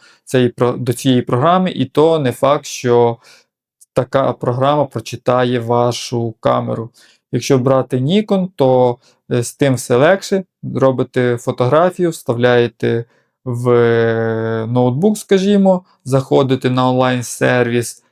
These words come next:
Shutter Account і завантажуєте це фо-, цю, це фото, і відразу бачите кількість кадрів, яку пробіг такий фотоапарат. Проте,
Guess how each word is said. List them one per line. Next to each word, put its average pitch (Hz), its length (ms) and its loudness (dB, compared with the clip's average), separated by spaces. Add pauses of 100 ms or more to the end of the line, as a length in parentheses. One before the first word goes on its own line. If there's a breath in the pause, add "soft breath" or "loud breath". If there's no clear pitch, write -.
(140)
Shutter 123 680 -2
Account 214 760 0 (360)
і 127 1000 2
завантажуєте 131 800 0
це 120 320 2
фо-, - 240 -12
цю, 127 200 -4
це 117 200 -2
фото, 117 380 0
і 196 200 0
відразу 139 420 0
бачите 135 400 0
кількість 131 640 -4 (260)
кадрів, 143 380 0
яку 127 300 0
пробіг 127 460 0
такий - 260 -4
фотоапарат. 120 640 -2
Проте, 135 460 0